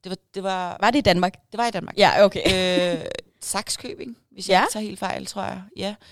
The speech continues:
Speaker 1: det var alligevel en time, halvanden væk fra København. Øh, men hold kæft, mand. Altså, man følte, at man var væk fra Danmark. Altså,
Speaker 2: Ja.
Speaker 1: sådan vitterligt, fordi det var bare sindssygt smuk natur. Ikke, at vi ikke har det, men sådan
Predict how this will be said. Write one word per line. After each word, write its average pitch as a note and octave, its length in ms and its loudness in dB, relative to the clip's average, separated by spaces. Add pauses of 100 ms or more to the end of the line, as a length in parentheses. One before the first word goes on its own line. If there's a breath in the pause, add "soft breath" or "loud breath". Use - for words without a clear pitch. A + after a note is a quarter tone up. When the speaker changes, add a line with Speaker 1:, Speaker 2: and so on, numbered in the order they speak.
(140)
Speaker 1:
det - 60 -18
var F3 60 -2
alligevel F#3 500 -6 (300)
en F3 160 -10
time, F#3 320 -6
halvanden E3+ 420 -6 (360)
væk E3+ 260 -12
fra - 120 -18
København. E3+ 680 -12 (600)
Øh, E3 160 -2
men D#3 140 -6
hold D#3+ 160 -10
kæft, - 380 -8
mand. D#3+ 160 -18 (120)
Altså, E3 180 -10
man D#3 180 -8
følte, G3+ 560 -10
at - 140 -8
man C3+ 160 -14
var D#2+ 180 -10 (340)
væk F#3+ 160 -10
fra - 100 -14
Danmark. D3+ 500 -10
Altså, F3 220 -8
Speaker 2:
Ja. G#3+ 120 2
Speaker 1:
sådan E3+ 160 -4
vitterligt, G3 380 -8
fordi D#3 440 -12 (600 soft breath)
det F3+ 100 -4
var E3 140 2
bare F3+ 220 -4
sindssygt F#3+ 360 -6
smuk F#3 360 -10
natur. F#3 460 -10
Ikke, E3 200 -8
at E3+ 60 -10
vi D#3+ 60 -8
ikke D#3 140 -12
har F3 180 -8
det, F#3+ 280 -12
men E3+ 220 -12
sådan E3+ 200 -12